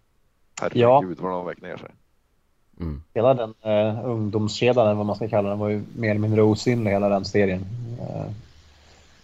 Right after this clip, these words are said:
Speaker 2: så ja, nej, det, det vore ju smakfullt slut. Skellefteå, det är också en sån grej som hade gett en jävla,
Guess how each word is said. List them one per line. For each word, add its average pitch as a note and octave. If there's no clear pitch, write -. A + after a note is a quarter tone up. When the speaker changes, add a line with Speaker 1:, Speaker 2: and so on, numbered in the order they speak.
Speaker 2:
så -
ja, A2
nej, A#2+
det, B2+
det D3+
vore E3
ju D#3
smakfullt A#2+
slut. A2
Skellefteå, A#2+
det A2+
är A2+
också A2
en B2
sån A2
grej G2+
som G#2
hade G2+
gett G2
en F2+
jävla, A2